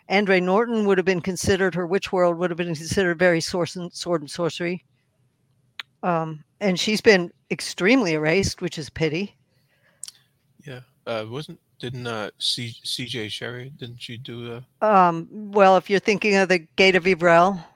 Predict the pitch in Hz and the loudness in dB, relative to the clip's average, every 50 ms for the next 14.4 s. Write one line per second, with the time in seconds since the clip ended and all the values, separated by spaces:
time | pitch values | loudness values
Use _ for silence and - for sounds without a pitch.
0 | _ - 120 117 110 104 101 98 - 175 170 185 202 202 208 214 - - 220 202 | _ -4 -2 0 0 0 0 -2 -2 0 2 4 6 6 6 4 2 2 2 2
1 | 196 185 175 - - 196 202 175 - 214 208 180 185 180 - - 202 190 180 180 | 2 0 -2 -4 -2 -2 0 0 0 -2 0 0 0 -2 0 0 0 0 0 0
2 | 170 185 - 175 165 156 165 190 190 190 180 185 190 175 160 165 - - 190 185 | -2 -4 -6 -12 -8 -2 2 2 2 2 2 -2 -4 -4 -4 -4 -2 -2 0 0
3 | 175 165 - - 165 156 - - 202 175 165 170 165 156 - - 202 214 - - | -2 -2 -4 -6 -8 -8 -6 -6 -4 -2 -2 -2 -2 -4 -4 -6 -6 -4 -2 -2
4 | 185 175 165 160 - _ - - - - - - 98 87 98 - - 180 214 247 | -2 -2 -2 -4 -8 _ -20 -20 -20 -20 -16 -14 -14 -14 -14 -4 2 4 4 4
5 | 277 - 269 233 - - - - - - 240 247 247 214 196 214 208 175 170 180 | 4 4 2 2 2 0 -6 -4 4 6 8 8 8 8 6 4 4 4 4 4
6 | 196 202 - - 185 175 165 165 165 160 160 156 160 160 160 165 160 - - - | 4 4 4 2 -2 -4 -2 -2 -2 -2 0 0 0 0 0 0 -2 -4 -6 -8
7 | - - 214 226 _ _ _ - 196 185 165 160 156 - 107 107 - - - - | -8 -12 -16 -20 _ _ _ -6 -2 -2 -2 -2 -2 -6 -8 -10 -10 -12 -14 -14
8 | 98 - 98 98 - - - 101 - _ _ _ _ _ _ _ _ _ _ _ | -12 -14 -18 -18 -18 -18 -18 -18 -18 _ _ _ _ _ _ _ _ _ _ _
9 | _ _ _ _ - - - - - 214 214 226 214 196 - 185 - - 214 214 | _ _ _ _ -12 -8 -6 -4 -2 0 0 0 -2 -4 -8 -10 -6 -6 -2 4
10 | 208 233 240 220 208 202 185 185 185 170 185 180 175 175 180 160 - - - - | 6 6 8 8 6 4 4 2 2 2 4 6 6 6 4 2 -2 -4 -6 -8
11 | _ _ _ - 175 175 180 185 196 202 202 - - - - 202 190 - - - | _ _ _ -6 -4 0 4 4 6 6 4 2 -2 -8 -8 -6 -6 -4 0 0
12 | 180 170 - 185 165 156 160 156 156 170 - 180 175 160 170 - _ _ _ _ | 0 0 0 0 0 0 0 -2 -4 -4 -2 0 0 0 -2 -6 _ _ _ _
13 | _ _ _ _ 220 196 185 180 165 156 156 165 180 160 - - 180 - - 185 | _ _ _ _ -2 0 0 0 0 0 0 0 -2 -2 -4 -6 -8 -6 -6 -6
14 | 170 - - - - - - - | -6 -8 -8 -10 -12 -10 -12 -12